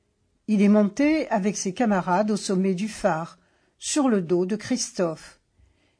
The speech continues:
Il a préparé des repas avec tout le monde, en autonomie. Sur la plage,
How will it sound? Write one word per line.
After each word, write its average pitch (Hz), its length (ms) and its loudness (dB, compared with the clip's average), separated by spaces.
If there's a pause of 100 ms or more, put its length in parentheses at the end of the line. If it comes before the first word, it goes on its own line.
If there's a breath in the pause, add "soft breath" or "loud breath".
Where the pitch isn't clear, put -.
(160)
Il 262 160 4
a 240 60 6
préparé 285 540 0
des 247 100 0
repas 185 380 -2
avec 208 280 0
tout 269 140 0
le 247 120 2
monde, 170 380 0 (240)
en 240 160 0
autonomie. 220 760 2 (580)
Sur 320 280 0
la 220 100 6
plage, 262 560 0